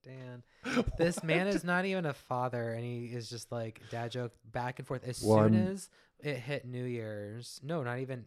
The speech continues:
Speaker 1: as soon as. It was just, like, as we were leaving the restaurant la-, last night. "Hey, see you next year."
Speaker 2: I have to. You get stuck. What else are you supposed to say to people? I hate that you get stuck in that,
Speaker 1: "I'll
Speaker 2: but,
Speaker 1: s-,
Speaker 2: like,
Speaker 1: I'll see you later."
Speaker 2: Yeah, b-,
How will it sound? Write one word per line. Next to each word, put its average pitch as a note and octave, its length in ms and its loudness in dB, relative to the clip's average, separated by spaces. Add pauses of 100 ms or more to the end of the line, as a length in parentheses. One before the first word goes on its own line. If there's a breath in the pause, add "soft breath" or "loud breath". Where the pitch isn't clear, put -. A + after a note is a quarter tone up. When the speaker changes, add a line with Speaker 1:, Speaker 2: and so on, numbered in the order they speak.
Speaker 1:
as A#2+ 160 -6
soon C3+ 440 -8
as. A2 420 -12
It B2+ 260 -6
was B2+ 300 -6
just, A#2+ 260 -10
like, A2+ 160 -10
as A2+ 260 -10
we A#2 60 -10
were A2+ 140 -6
leaving A2 280 -10
the G#2 100 -12
restaurant G#2 420 -10
la-, F2 140 -14 (180)
last - 260 -16
night. F#2 220 -16 (360 soft breath)
"Hey, A3 220 0 (120)
see - 320 -10
you D#3+ 200 0
next E3+ 500 -4
year." F3+ 520 2
Speaker 2:
I - 60 6
have - 160 0
to. D2+ 420 -2
You E2 180 -4
get G2 240 0 (140)
stuck. - 540 2
What F#2+ 380 2
else A#2+ 360 0
are A#2+ 40 4
you G#2+ 140 6
supposed A#2+ 280 -2
to A#2+ 80 -4
say B2 180 0
to E3 80 0
people? F#2+ 440 0
I F#2 60 -4 (140)
hate C#3 260 0
that B2+ 80 -2
you A2 160 -2
get A2+ 180 -4
stuck - 360 -6
in F3 100 -2
that, D3 120 2
Speaker 1:
"I'll C#3+ 120 2
Speaker 2:
but, A#2 120 0
Speaker 1:
s-, B2 60 -4
Speaker 2:
like, C3+ 220 4
Speaker 1:
I'll D3 160 -2
see D#3 300 -8
you E3 160 -2
later." D3 720 -2 (600)
Speaker 2:
Yeah, D3+ 220 6
b-, - 240 -4